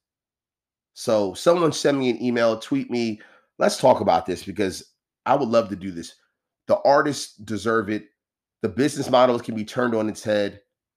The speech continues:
It's a fucking good idea. Next topic. Don't feed your anxiety by choosing safety over self-growth.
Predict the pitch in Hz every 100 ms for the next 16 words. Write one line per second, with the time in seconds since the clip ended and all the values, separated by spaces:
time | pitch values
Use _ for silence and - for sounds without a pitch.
0 | _ _ _ _ _ - 143 - 123 110
1 | 90 87 82 82 73 - _ _ _ _
2 | _ _ _ _ - 117 - 76 - _
3 | _ _ _ _ _ _ _ _ _ _
4 | _ _ _ - _ _ _ _ _ _
5 | _ _ _ _ _ 101 127 151 185 175
6 | - _ _ - - 156 165 151 117 117
7 | 110 101 104 101 95 90 87 92 - -
8 | 127 120 107 98 - 104 98 - 73 _
9 | _ _ _ _ _ _ _ _ 98 98
10 | 98 - 87 76 - 73 71 -